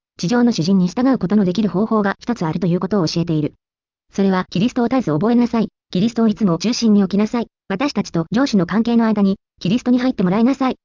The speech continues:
キリストを中心として主人との関係を築いていきなさい。そういうことをここで、繰り返し、繰り返しパウロが教えているということを心に留めたいというふうに思います。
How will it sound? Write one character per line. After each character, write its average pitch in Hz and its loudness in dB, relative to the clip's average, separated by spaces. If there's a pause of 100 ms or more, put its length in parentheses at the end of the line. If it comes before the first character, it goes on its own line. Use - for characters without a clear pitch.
(140)
キ 180 -2
リ 226 0
ス 226 -18
ト 226 0
を 226 0
中 226 0
心 220 2
と 208 0
し - -8
て 180 -4
主 196 -4
人 254 2
と 240 0
の 202 4
関 208 0
係 208 0
を 202 0
築 214 -2
い 247 0
て 202 -2
い 190 0
き 196 -2
な 214 0
さ 233 -4
い。 220 -6 (260)
そ 226 -2
う 262 2
い 269 2
う 269 2
こ 311 -6
と 180 0
を - -4
こ 165 -4
こ 196 -2
で、 190 0 (240)
繰 208 -4
り 240 -4
返 262 -2
し、 - -8 (260)
繰 180 0
り 220 -2
返 240 0
し - -6
パ 277 0
ウ 262 0
ロ 214 2
が 170 2 (100)
教 247 -2
え 240 0
て 240 -2
い 240 0
る 240 0
と 190 0
い 175 4
う 175 0
こ 190 -4
と 165 -2
を 143 -2
心 214 0
に 180 2
留 190 0
め 180 0
た 233 -2
い 226 -2
と 220 -2
い 170 0
う 147 0
ふ 202 -4
う 285 2
に 220 4
思 170 4
い 160 2
ま 156 -2
す。 - -16